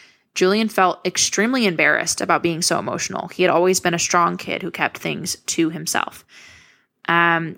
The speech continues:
a little later, he says, "Over the subsequent week, images kept flooding into his mind, and he was afraid of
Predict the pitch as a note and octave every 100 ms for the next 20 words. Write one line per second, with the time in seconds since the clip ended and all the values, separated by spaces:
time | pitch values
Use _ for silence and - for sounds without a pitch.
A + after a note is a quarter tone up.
0 | - F3+ F#3+ F3+ F3 F3+ E3 D#3+ D#3+ D#3
1 | - - F#3+ A3+ G#3+ F#3+ F3+ - F#3+ G3+
2 | F#3+ - D#3+ E3+ - F3+ F#3 F#3 - -
3 | - - F3+ F3 E3+ E3 D#3 E3 C3 F#2+
4 | - E3 F3 F3 E3+ F3+ E3+ F3 - E3+
5 | E3 D#3+